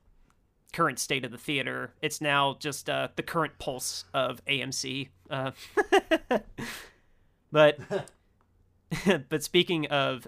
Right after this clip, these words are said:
theaters segueing into new movies, uh, we do have two new trailers that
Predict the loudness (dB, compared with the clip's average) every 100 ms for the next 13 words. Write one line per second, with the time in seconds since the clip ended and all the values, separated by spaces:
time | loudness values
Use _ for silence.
0 | -14 -4 0 0 -2 -4 -8 -8 -6 -4
1 | -4 -4 -6 -10 -10 -8 -6 -4 -4 -4
2 | -6 -8 -12 -20 _ _ _ 6 8 8
3 | 4 0 0 0 -2 -2 -4 -8 -10 -4
4 | -2 -2 -4 -10 -14 -20 -20 _ _ -6
5 | -4 -4 -4 -4 -2 -6 -6 -6 -6